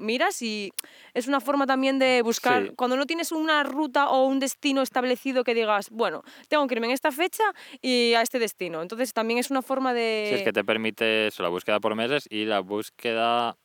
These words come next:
Speaker 2: por países directamente, no un aeropuerto en concreto. Y aparte, eh, si no sabes, o sea, solo quieres mirar en plan tal mes a dónde está barato, puedes poner cualquier destino, te da
Speaker 1: Sí.
Speaker 2: esa opción que está muy bien.
Speaker 1: Que eso está muy bien, sí.
Speaker 2: Entonces dices tú, "Pues mira, no sé a dónde me quiero ir, me,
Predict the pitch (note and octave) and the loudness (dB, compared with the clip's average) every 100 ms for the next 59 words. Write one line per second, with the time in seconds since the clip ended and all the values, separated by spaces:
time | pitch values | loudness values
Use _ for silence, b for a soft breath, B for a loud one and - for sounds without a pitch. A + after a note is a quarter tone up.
0 | _ - _ - A#2+ A2 G#2+ G#2 C3+ - | _ -18 _ 0 0 2 2 2 0 -2
1 | C#3+ C3 B2+ - B2 C#3+ E3+ G#3 A#3 B2 | -4 -2 -4 -2 -2 -2 -8 -8 -8 -4
2 | A#2 A2+ A2+ A#2 A#2 A2+ A#2 A#2+ A#2+ A#2+ | 0 0 0 0 0 0 0 0 -2 -4
3 | B2+ D#3 F#3 A#3+ b b b - B2 C3+ | -2 -4 -4 -10 b b b 0 2 4
4 | B2+ B2+ - D#3+ - _ _ _ A#2+ A#2 | 2 0 0 -2 -2 _ _ _ -4 0
5 | G#2+ G2+ F#2+ - - G#2 G#2+ A#2+ C#3 B2 | 0 -2 -4 -8 -8 -4 -4 0 2 2
6 | A2 - _ - G#2 F#2+ A2+ A2+ B2+ A#2+ | 0 -4 _ -6 -4 -2 -2 0 -2 0
7 | A#2+ B2 A#2+ A2+ A2 A2 A2 G#2+ A2 A2+ | 0 2 0 -4 -4 -2 -2 -4 -4 -4
8 | A#2 A2+ G#2+ - A2 G#2+ A2 A2 - G#2 | -2 -4 -6 -8 -6 -4 -6 -6 -4 0
9 | A2 C3 C3 G#2 - G#2+ G#2 G#2+ G2+ G2 | 0 -2 -4 -6 -4 -4 -2 -2 0 -2
10 | F#2 E2+ - F3 C4 F#2 G#2+ - F2 F2 | -2 -6 -8 -4 -2 0 -2 -6 -8 -8
11 | - F2 F2 E2 D#2+ G2 A#3 A#3+ B3 A#3 | -6 -6 -6 -6 -6 -6 -8 -8 -4 -4
12 | A3 F#3 D#3+ E3 - A2 G#2 G#2+ G2+ G#2 | -4 -6 -6 -6 0 2 2 0 -2 -6
13 | F2+ G2 A2 F#2+ G2 G#2+ A2 G#2+ G#2 A2 | -4 -2 0 0 0 0 0 -2 -2 0
14 | G#2 B2+ D#3+ C#3 A2 G#2 G#2 G2+ G2 | 2 4 2 2 0 0 -2 -2 -4